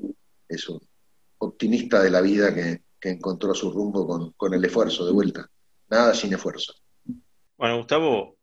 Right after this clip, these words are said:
Speaker 2: eh, como cierre, un clásico de este podcast, Sol y Nada Garcas, es pedirle al entrevistado un tema musical, ese que escucha, eh, en algún momento, en algún viaje, cuando te pones a, eh,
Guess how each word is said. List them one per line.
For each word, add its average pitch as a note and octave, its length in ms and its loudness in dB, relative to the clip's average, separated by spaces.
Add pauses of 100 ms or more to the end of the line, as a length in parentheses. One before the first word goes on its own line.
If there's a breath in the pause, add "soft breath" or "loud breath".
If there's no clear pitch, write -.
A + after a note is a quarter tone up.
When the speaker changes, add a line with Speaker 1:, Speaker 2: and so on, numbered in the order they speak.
(160)
Speaker 2:
eh, A2 280 -4
como C3 220 -2
cierre, F3+ 500 4
un D3 140 -2
clásico C#3+ 440 0
de C#3 100 6
este C#3 200 -2
podcast, E3 560 2
Sol C3+ 160 2
y C#3 60 2
Nada D3+ 240 6
Garcas, F3 420 4
es D#3 240 0
pedirle C#3+ 560 2
al A2 80 2
entrevistado A2 680 -2
un B2 180 -6
tema C#3 240 -4
musical, C#3 760 2 (400)
ese B2+ 260 0
que A2+ 80 0
escucha, A2+ 600 2 (340)
eh, - 160 -12
en A2 220 -6
algún A#2+ 260 -2
momento, D#3+ 440 0
en G#2+ 60 0
algún G#2 320 -2
viaje, C#3+ 400 2
cuando G#2 200 -4
te G2 80 -4
pones A2+ 340 -4
a, G#2+ 240 0
eh, F#2 600 -6